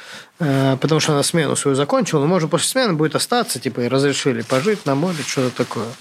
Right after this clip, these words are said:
И я так понял, что из-за нас, нас взяли до хера, и, и ей говорят: «Не, надо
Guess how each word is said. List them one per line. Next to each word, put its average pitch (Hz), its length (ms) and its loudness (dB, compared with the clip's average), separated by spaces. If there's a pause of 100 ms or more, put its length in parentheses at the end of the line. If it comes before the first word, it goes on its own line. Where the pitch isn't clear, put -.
(640)
И 165 40 6
я 226 120 6
так 233 160 -2
понял, 247 240 6
что - 160 0
из-за 214 300 2
нас, 277 340 0
нас 170 140 0
взяли 170 300 0
до 160 100 -6
хера, 220 400 0
и, 151 340 -4 (1040)
и - 100 2
ей 214 200 4
говорят: 180 420 2
«Не, 175 220 0
надо 151 500 -2